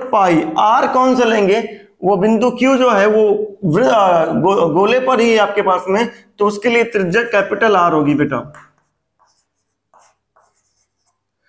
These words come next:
तो ई की value जो निकल के आएगी अगर देखा जाए तो हमने cut किया Q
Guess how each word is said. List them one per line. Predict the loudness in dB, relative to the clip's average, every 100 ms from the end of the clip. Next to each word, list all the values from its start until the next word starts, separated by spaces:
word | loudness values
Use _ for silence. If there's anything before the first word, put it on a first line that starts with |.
| _ _ _ _
तो | -6 -2 0
ई | 2
की | 2 2
value | 2 2 2
जो | 2
निकल | 0 0 0
के | 2 2
आएगी | 2 2 0
अगर | 0 -2
देखा | -2 -2 -2
जाए | 0 -2 -4 -20 _ _ _ _ -2
तो |
हमने | 0 2 2 2 0 -2 -8 -16 _ _ _
cut | -2 -2
किया | 0 2 2 0 -4 -10 -20 -20 _ _ _ _ _ _ _ _ _ _ _ _ _ _ _ _ _ -2
Q | 2